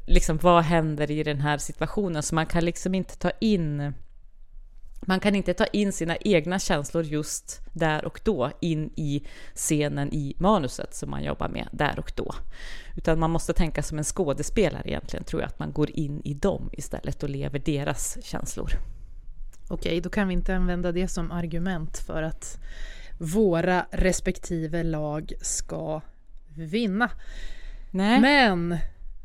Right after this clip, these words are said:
Speaker 2: eh, lite landslagsfotboll har du ägnat dig åt också. Du har hunnit lyssna på en podd.
Speaker 1: Ja, jag har hunnit. I morse faktiskt så släpptes ju Olof Lunds utmärkta poddintervju med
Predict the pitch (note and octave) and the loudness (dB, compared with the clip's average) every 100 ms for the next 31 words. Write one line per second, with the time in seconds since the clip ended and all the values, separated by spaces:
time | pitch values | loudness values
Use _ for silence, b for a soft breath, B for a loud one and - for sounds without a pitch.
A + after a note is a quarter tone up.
0 | - G#3 G3+ G3 A3 C#4 C4+ D4 A3 F#3+ | -4 0 0 2 4 4 6 4 4 2
1 | G#3 G3 - - G3+ - D#4 G4+ A#3+ A#3 | 2 0 0 -4 -4 2 4 6 6 6
2 | A3+ G3 F3 F3 - F3 E3 - D#3+ - | 6 6 4 0 0 0 2 0 -2 -2
3 | E3+ G3+ F#3 C4+ E4 E4 D4 B3 - - | 0 2 4 6 6 4 4 2 0 -2
4 | G#3+ A3 G3 - G3 F#3 - G4 F#3 D3 | 0 0 0 0 0 0 4 4 4 0
5 | - - F#4 G4+ B C4+ D#4 E4+ F#4+ F4+ | -2 8 10 10 B 4 8 10 10 6
6 | - - C#4 E4 F4 - - E4+ - G#3 | 2 2 6 8 8 4 4 6 8 6
7 | - A3 - B3 - C4 B3 - B3 B3 | 6 0 0 -2 2 2 2 2 2 2
8 | A#3+ B3 A#3+ B3 B3 C4 C#4 C#4 - A#3+ | 0 2 2 0 2 2 2 0 -2 -2
9 | A3+ G#3+ G#3+ G#3+ - G#3 F#3+ F#3+ - G3 | 0 0 0 0 0 0 -2 -4 -2 0
10 | G3 F#3 F3 | 2 2 0